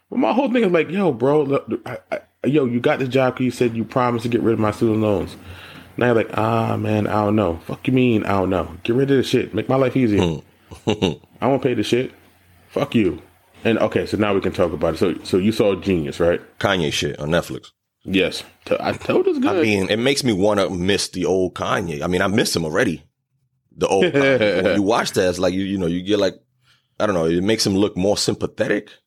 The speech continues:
Speaker 2: You understand where his cockiness comes from? You know what I'm saying? When he goes visit his mom and Missus Donda is, like, reciting his lyrics, and she knew his lyrics more than he did. It was like, yo, that's an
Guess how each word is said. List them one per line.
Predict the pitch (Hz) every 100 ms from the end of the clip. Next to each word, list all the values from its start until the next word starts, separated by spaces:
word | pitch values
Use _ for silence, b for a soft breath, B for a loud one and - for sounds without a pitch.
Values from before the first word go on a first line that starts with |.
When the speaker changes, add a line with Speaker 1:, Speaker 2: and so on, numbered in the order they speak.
| _ _ _ _ -
Speaker 2:
You | 104
understand | 107 - 117
where | 107
his | 92 -
cockiness | - 120 - 110 104
comes | - 113
from? | - 123 175 _ _ _ _
You | 82 87
know |
what | 90
I'm |
saying? | - 101 101
When | 90
he | 98
goes | 101 90
visit | 98 95
his | 87 78
mom | 92 101 98 90
and | 87
Missus | 87 82
Donda | 76 101 123 92
is, | 90
like, | 85 82
reciting | 85 82 110 107 95
his | 87 78
lyrics, | 107 92 78
and | 82
she | 104
knew | 113 101
his | 90
lyrics | 101 90
more | 90 90
than | 85
he | 104 120
did. | 85 80 71
It | 80
was | 90
like, | 82
yo, | 85 104
that's | 92 -
an | 80